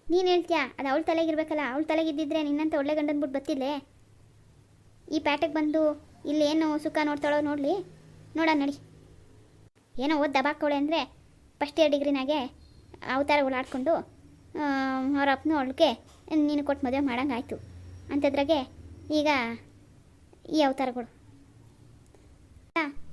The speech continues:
ಅಲ್ಲ ಸಸಿ ಅಕ್ಕನೇ ನೋಡು ಹೆಂಗ್ ಓದದೆ. ಹಂಗೂ ಏನಿನ್ ಕುಟೆ ಎಷ್ಟೆಲ್ಲ ಕಷ್ಟಗಳ್ನ ಇಚ್ಕೊಂಡು ಸಂಸಾರ ಮಾಡ್ತಿಲ್ವೇ? ಓದು ತಿಳುವಳಿಕೆ ಎಲ್ಲ ಕಣ್ಲಾ, ಆ, ಒಂದು ಜ್ಞಾನ ಇರ್ಬೇಕು.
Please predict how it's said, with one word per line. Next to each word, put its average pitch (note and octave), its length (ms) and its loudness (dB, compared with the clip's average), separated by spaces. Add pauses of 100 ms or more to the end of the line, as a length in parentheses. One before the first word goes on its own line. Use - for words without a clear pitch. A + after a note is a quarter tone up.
(160)
ಅಲ್ಲ D#4 160 0
ಸಸಿ E4 260 0
ಅಕ್ಕನೇ E4+ 340 2
ನೋಡು D#4+ 220 4 (520)
ಹೆಂಗ್ D#4+ 200 4
ಓದದೆ. D4+ 280 4
ಹಂಗೂ D#4 500 0
ಏನಿನ್ D#4+ 280 4
ಕುಟೆ D#4 440 0 (320)
ಎಷ್ಟೆಲ್ಲ E4 320 2
ಕಷ್ಟಗಳ್ನ D#4 420 0
ಇಚ್ಕೊಂಡು D4+ 300 -4
ಸಂಸಾರ D4+ 240 -2
ಮಾಡ್ತಿಲ್ವೇ? D4 460 -2 (1120)
ಓದು D#4+ 640 2 (400)
ತಿಳುವಳಿಕೆ D#4 400 2
ಎಲ್ಲ C4+ 140 0
ಕಣ್ಲಾ, C4+ 420 -6 (920)
ಆ, C4 300 -4
ಒಂದು C4+ 260 0 (560)
ಜ್ಞಾನ C4+ 280 2
ಇರ್ಬೇಕು. C#4+ 460 -2